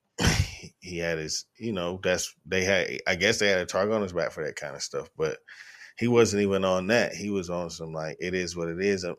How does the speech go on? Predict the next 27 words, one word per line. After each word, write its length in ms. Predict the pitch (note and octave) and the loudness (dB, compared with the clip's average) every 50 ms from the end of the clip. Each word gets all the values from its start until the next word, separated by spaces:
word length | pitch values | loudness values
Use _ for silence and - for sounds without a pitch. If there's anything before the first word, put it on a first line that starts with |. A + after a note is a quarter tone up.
| _ - | _ -6
I, 240 | E2 F#2 G2 F#2+ - _ _ _ - - _ _ - | -4 -4 -4 -4 -6 _ _ _ -20 -20 _ _ -4
I 100 | F#2 G2+ | -2 0
knew 200 | G2+ G2+ G2+ G2+ | 0 2 2 2
what 180 | G2+ G2+ G2 F#2+ | 4 4 4 4
I 100 | F#2 F#2 | 4 4
was 160 | F#2 F#2 - | 2 2 0
here 200 | - G#2 G2 F#2+ | -2 -2 -2 -2
to 120 | F2+ F#2 E2+ | -4 -4 -4
do, 260 | E2 G2+ G#2 F#2+ F2 | -2 -2 -2 -2 -4
you 120 | F2 F2+ F2+ | -6 -8 -8
know 100 | F2+ F2+ | -6 -6
what 100 | F2+ F2 | -6 -6
I 40 | |
mean? 160 | F2 F2+ F2+ F2 | -8 -8 -8 -8
That's 140 | F2 E2+ - | -8 -10 -8
part 200 | - - F2+ F2 | -6 -4 -4 -2
of 60 | E2+ | -2
my 120 | E2 D#2+ | -4 -4
purpose. 580 | D#2+ - G2+ F#2+ F2+ - D#2+ D#2+ - - - - _ _ _ _ _ _ _ _ _ _ _ _ _ - | -4 0 0 0 0 0 -4 -8 -8 -10 -14 -16 _ _ _ _ _ _ _ _ _ _ _ _ _ -6
And 520 | F2+ F2+ F2+ E2+ E2+ E2+ E2 D#2+ E2 E2 - _ _ _ _ _ _ _ _ _ _ _ _ _ _ _ _ _ _ _ _ _ _ _ _ - - - | -4 -2 -2 0 -2 -2 -2 -4 -6 -8 -12 _ _ _ _ _ _ _ _ _ _ _ _ _ _ _ _ _ _ _ _ _ _ _ _ -14 -6 -2
it's 240 | F#2+ F#2+ F2+ - | 0 0 0 0
to 380 | - - - F#2 F2+ F2 E2 - | -2 -2 -2 -2 -2 -2 -2 0
educate, 640 | - F2 F#2+ F2+ F2+ F2 - - F#2 F2 E2 D#2 A#1 | 2 2 2 2 0 -6 -6 -4 -2 -2 -2 -2 -4
it's 180 | C#2+ - - - | -4 -4 -4 -4
to 100 | F2+ E2 | -4 -6
give, 460 | E2 E2 F#2+ F#2+ F#2+ F#2+ F#2 F2 E2+ | -6 -2 0 0 2 2 0 -2 -4
it's 160 | F2 E2 - | -6 -8 -6